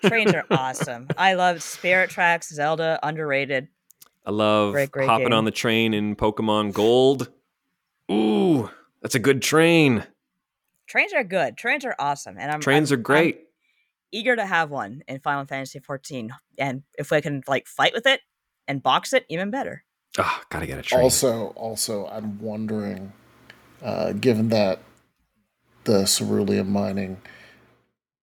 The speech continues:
Speaker 3: I don't know if they have the gut, they probably have the guts to do it. But what if there is the, the Garlean equivalent, not actually Garlemald, but something else that is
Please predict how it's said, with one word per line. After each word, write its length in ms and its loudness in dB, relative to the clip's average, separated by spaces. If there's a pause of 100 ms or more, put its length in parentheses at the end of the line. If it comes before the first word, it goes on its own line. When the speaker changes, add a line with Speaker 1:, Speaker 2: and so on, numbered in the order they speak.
(600)
Speaker 3:
I 120 0
don't 180 4
know 180 2
if 100 -8
they 120 -4
have 300 -4
the 100 -10
gut, 340 -10 (640)
they 140 -2
probably 600 -8
have 200 -16
the 80 -16
guts 320 -12
to 100 -20
do 180 -12
it. 160 -16 (420)
But 140 0
what 160 2
if 160 -2
there 260 0
is 420 -4
the, 520 -8
the 240 -2
Garlean 800 2
equivalent, 640 -4
not 300 -2
actually 500 -2
Garlemald, 760 -4 (280)
but 140 -8
something 420 -2
else 340 -4
that 300 -4
is 460 -6